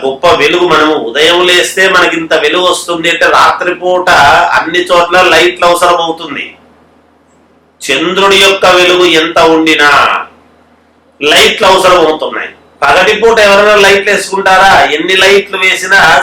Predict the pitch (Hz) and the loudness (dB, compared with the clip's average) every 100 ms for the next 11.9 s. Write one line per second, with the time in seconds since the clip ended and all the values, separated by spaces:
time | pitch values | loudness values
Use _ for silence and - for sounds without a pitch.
0 | - 185 196 196 180 185 190 185 180 175 | -2 -6 -2 0 0 2 2 2 0 -2
1 | 175 196 - 175 156 349 - - _ _ | -2 -4 -6 -2 -2 -2 -6 -12 _ _
2 | _ 139 139 156 185 180 160 165 175 151 | _ -6 -2 -2 -2 0 0 0 0 -2
3 | 151 147 127 113 - - - _ _ _ | 0 0 0 -4 -6 -20 -20 _ _ _
4 | _ _ - 143 175 202 208 202 175 156 | _ _ -8 -6 -6 -2 0 0 0 0
5 | 214 226 214 170 - - _ 143 156 160 | 2 2 2 2 -4 -12 _ -4 0 0
6 | 160 151 180 196 185 175 170 165 165 156 | -2 -4 -4 -2 0 2 2 2 2 2
7 | 135 - - - _ _ _ _ 131 156 | 2 -2 -8 -20 _ _ _ _ -2 0
8 | 175 160 151 185 185 185 170 160 156 156 | 2 0 -4 -4 -2 2 2 2 2 2
9 | - - - _ 123 135 156 160 139 147 | 0 -2 -8 _ -6 -2 2 0 -2 -4
10 | 170 185 185 175 160 160 156 123 - 131 | -4 -2 2 2 2 4 4 2 0 -2
11 | 151 170 175 175 175 160 160 170 | 2 4 2 0 -4 -2 -2 -2